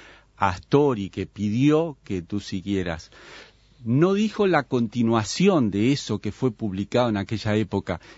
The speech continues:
y esto será por los primeros dos años de gobierno. Eso salió en todos los diarios.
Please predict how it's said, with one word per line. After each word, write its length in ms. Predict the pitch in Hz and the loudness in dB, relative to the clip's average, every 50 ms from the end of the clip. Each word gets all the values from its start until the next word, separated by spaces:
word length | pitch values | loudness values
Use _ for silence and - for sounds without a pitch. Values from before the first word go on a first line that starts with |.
| _ | _
y 160 | - 151 139 180 | -4 0 2 2
esto 240 | 190 180 - - 202 | 2 2 0 -4 -4
será 340 | - - 147 139 135 156 170 | -4 -4 -2 0 0 0 0
por 140 | - 180 | -2 -2
los 160 | 165 151 131 - | -2 -2 -2 -4
primeros 460 | - - 113 113 131 143 147 143 117 | -4 -4 0 0 2 2 0 0 0
dos 300 | 131 139 139 131 - - | 0 0 0 0 -2 0
años 320 | 135 139 143 135 120 98 | 0 2 2 2 0 -2
de 80 | 98 92 | -2 -4
gobierno. 560 | 87 90 90 95 110 123 123 104 92 101 160 | -2 -2 0 2 2 2 2 2 0 0 -2
Eso 180 | 226 - 226 196 | -2 -2 -2 -2
salió 280 | - 143 127 135 165 | -2 -2 0 2 2
en 100 | 160 135 | 0 0
todos 200 | - 156 160 151 | 0 0 0 0
los 160 | 120 104 82 | 0 -2 -2
diarios. 560 | - 113 135 143 135 101 87 82 76 76 - | 0 2 2 2 0 -2 -6 -8 -10 -12 -16